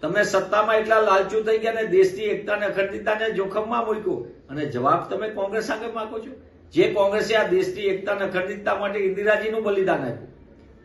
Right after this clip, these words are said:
દેશની એકતા અને અખંડિતતા માટે રાજીવજીની શહાદત થઈ અને તમે ચૂંટણી આવે ત્યારે તમને રાષ્ટ્રવાદ યાદ આવે? દેશની, દેશ માટેના પ્રશ્નો પૂછતા પહેલા તમે એ જવાબ આપો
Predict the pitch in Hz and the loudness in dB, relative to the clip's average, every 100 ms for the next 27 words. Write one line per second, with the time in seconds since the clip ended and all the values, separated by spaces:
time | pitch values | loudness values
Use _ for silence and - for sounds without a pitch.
0 | - - 160 202 202 226 214 220 220 208 | -20 0 4 4 2 4 4 4 2 2
1 | 190 202 214 220 208 202 202 220 180 190 | 0 -2 -4 0 0 0 0 2 2 0
2 | 214 214 220 208 180 175 208 247 - 160 | -2 -4 -6 -4 -2 0 0 -2 -2 -6
3 | - - - - - _ - - 127 139 | -6 -16 -20 -20 -20 _ -20 -14 -12 -6
4 | 139 135 208 - - - - - - 143 | -4 -2 -2 -4 -12 -20 -20 -20 -8 -6
5 | 160 196 196 214 202 208 214 214 220 202 | -2 0 2 0 4 2 4 -2 0 2
6 | 190 220 220 214 226 220 226 240 - - | 0 2 2 2 2 2 2 0 -8 -12
7 | - - - - - - - 147 180 180 | -20 -20 -20 -20 -18 -18 -12 0 0 2
8 | 208 196 - - 160 190 202 202 202 214 | 0 0 0 -4 2 4 4 -2 -2 -2
9 | 220 - 170 - 208 190 170 202 196 196 | -2 0 -2 -2 -6 -4 -6 -2 -2 0
10 | 202 202 190 196 190 185 202 214 220 214 | -2 0 -4 4 4 4 4 6 6 4
11 | 220 160 - | 2 0 -2